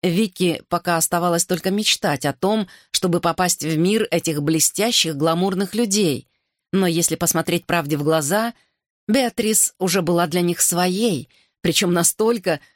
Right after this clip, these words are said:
что Вики даже не снилось. «Пойдемте, я познакомлю вас с народом», сказал Ориэль. «Послушайте, к нам уже присоединился Билл Уиллис.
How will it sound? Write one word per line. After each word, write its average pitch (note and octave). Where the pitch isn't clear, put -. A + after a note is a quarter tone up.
что -
Вики E3+
даже E3
не F#3+
снилось. A#3
«Пойдемте, F#3
я D#3
познакомлю F3
вас E3+
с -
народом», D#3+
сказал C#3+
Ориэль. C#3+
«Послушайте, F#3
к -
нам B3+
уже A3
присоединился G3
Билл F#3
Уиллис. A#3